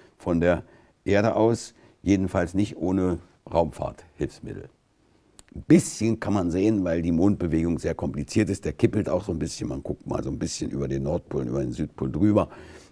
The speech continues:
die Libration des Mondes. Aber ansonsten sehen wir nur eine Seite des Mondes.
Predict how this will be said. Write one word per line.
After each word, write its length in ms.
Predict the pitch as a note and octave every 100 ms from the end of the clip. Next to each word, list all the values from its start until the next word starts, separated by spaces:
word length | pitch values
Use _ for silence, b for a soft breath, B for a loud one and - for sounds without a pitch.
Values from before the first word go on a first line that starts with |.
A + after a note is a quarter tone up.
| _
die 40 | D2
Libration 680 | D#2 D#2 D2+ - - E2 E2+
des 160 | -
Mondes. 420 | E2+ F#2+ F2 D#2+ B B B _
Aber 240 | D#2+ E2+ D2
ansonsten 480 | D2 F2 - -
sehen 240 | D#2+ D#2+ D#2+
wir 80 | D2
nur 340 | D#2 D2+ -
eine 220 | D2 C#2
Seite 260 | B1 A1+ G#1+
des 160 | G1+
Mondes. 340 | - G1+ -